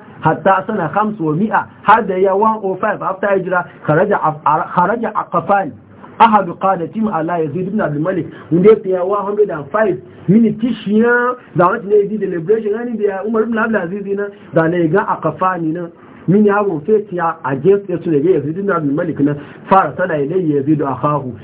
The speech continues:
Yazid sai tun bro duga wa gai, wa gai command ya so da wa. Fasta'tafahu wa hada'at al-fitna. Wale Yazid wuce dukan nasu ga ga gaya a sulhunce, dan fitna wuce da kin sai bezo.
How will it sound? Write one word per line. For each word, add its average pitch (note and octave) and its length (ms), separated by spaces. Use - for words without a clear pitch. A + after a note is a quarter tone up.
Yazid C#3+ 400
sai F#3 140
tun E3 180
bro F3+ 200
duga E3+ 200
wa E3+ 140
gai, F3 280
wa D3+ 140
gai E3+ 240
command D3 380
ya E3+ 160
so F#3 80
da D3 240
wa. D#3+ 340
Fasta'tafahu A3+ 1040
wa F3+ 220
hada'at A3 360
al-fitna. F3+ 520
Wale A3+ 380
Yazid F#3 380
wuce G#3+ 180
dukan A3+ 240
nasu A3 380
ga G3 240
ga D#3+ 140
gaya F3 260
a D#3+ 140
sulhunce, D#3+ 560
dan D#3+ 160
fitna D#3 240
wuce F#3+ 160
da D#3 160
kin D#3 200
sai F3 220
bezo. E3 240